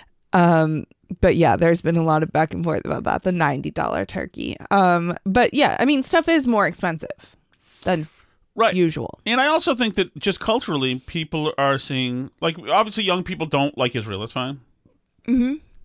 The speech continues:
Speaker 2: But stories like this,
Speaker 1: I mean, I think
Speaker 2: that
Speaker 1: people don't
Speaker 2: students
Speaker 1: like
Speaker 2: at Brown
Speaker 1: foreign
Speaker 2: University
Speaker 1: wars.
Speaker 2: saw Hamas's October seventh brutality against Israel as a victory and instantly came up with justification for it.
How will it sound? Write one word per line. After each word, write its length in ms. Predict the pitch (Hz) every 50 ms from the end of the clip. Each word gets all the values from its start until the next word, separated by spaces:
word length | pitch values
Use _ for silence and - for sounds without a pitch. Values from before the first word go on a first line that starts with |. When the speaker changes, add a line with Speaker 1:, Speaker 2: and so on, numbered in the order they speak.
| - - _
Speaker 2:
But 160 | - 302 285
stories 400 | - - - 233 247 277 294 247
like 200 | 226 233 214 208
this, 320 | - 160 165 202 196 - -
Speaker 1:
I 80 | - 359
mean, 140 | 381 381 392
I 80 | 392
think 200 | 381 427 440 427
Speaker 2:
that 80 | 427 403
Speaker 1:
people 120 | 494 415 370
don't 60 | 269
Speaker 2:
students 300 | - 320 294 294 294 294
Speaker 1:
like 140 | 277 269 262
Speaker 2:
at 40 | 247
Brown 220 | - 175 165 170 175
Speaker 1:
foreign 260 | 262 247 233 220 208
Speaker 2:
University 120 | 208 196 190
Speaker 1:
wars. 220 | 175 131 - -
Speaker 2:
saw 240 | 190 165 151 151 147
Hamas's 580 | 143 170 165 156 160 160 160 - - 170 156
October 480 | - - 147 147 - 175 170 160 147 160
seventh 320 | 147 - 170 156 151 156
brutality 400 | 156 151 - 165 147 147 143 151
against 220 | 147 147 143 - 156
Israel 280 | 143 139 151 156 156
as 200 | - - 131 123
a 40 | 127
victory 480 | 117 117 147 143 - - 175 185 190 -
and 100 | - 135
instantly 320 | 143 143 - - 156 151 143
came 220 | - - 151 143
up 120 | 143 139 -
with 80 | 156
justification 600 | 139 - 143 - - 139 - - 143 151 - 170 165
for 220 | - - 170 175
it. 120 | 185 -